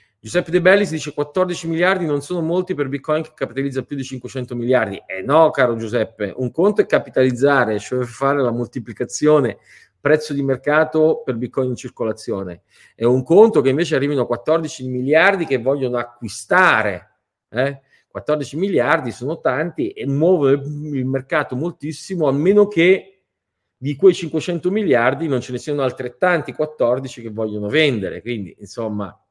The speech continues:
eh, De Bellis chiede sempre se non è troppo pompato il discorso E T F spot, alla fine comprare e detenere Bitcoin è semplicissimo, non serve l'aiuto della banca. De Bellis, mi dispiace, oggi siamo in disaccordo, come mai? Di solito andiamo sempre d'accordo.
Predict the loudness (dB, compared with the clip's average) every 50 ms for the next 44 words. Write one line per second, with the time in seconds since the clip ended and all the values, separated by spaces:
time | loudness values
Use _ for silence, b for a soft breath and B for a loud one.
0 | _ _ _ _ _ _ _ _ _ _ _ _ _ -20 -20 B B B B B
1 | B B B B -4 -2 0 2 2 4 4 4 2 0 -2 -4 -2 0 2 2
2 | 2 2 0 -4 -6 -6 -6 -4 -4 -4 -4 -4 -6 -6 -4 -4 -4 -4 -6 -2
3 | -2 -2 0 0 -4 -4 -4 -6 -6 -6 0 2 4 4 4 2 -2 -8 -8 -10
4 | -8 -6 -6 -6 -4 -4 -4 -2 0 0 0 0 -2 -4 -6 -6 -6 0 2 4
5 | 4 4 2 0 0 2 2 2 2 -2 B B B B B B -2 0 0 0
6 | 0 0 0 0 0 0 -2 -2 0 2 2 2 2 0 0 -2 -2 -2 -4 -6
7 | -4 -2 -2 0 0 -2 -4 -6 -8 -8 -8 -6 -8 -8 -8 -6 -8 -6 -6 -4
8 | -4 -6 -4 -4 -4 -4 -2 -4 -4 -4 -4 -2 -2 0 0 2 2 2 2 0
9 | 0 0 -2 -2 -2 -4 b b b b b b b b b _ _ 4 6 8
10 | 6 6 6 2 -2 -4 -4 -2 -2 -2 -2 -2 2 4 4 4 4 4 2 2
11 | 2 2 0 -2 -2 -2 -2 -2 -2 -4 -2 -2 -2 -2 0 2 4 4 4 4
12 | 2 -2 -2 -2 -2 -2 -2 -2 -2 -2 -4 -4 -4 -6 -10 -6 -4 -4 -4 -2
13 | -6 -6 -6 -4 -6 -4 -6 -6 -6 -2 -2 -2 0 2 2 2 2 2 0 0
14 | -2 -2 b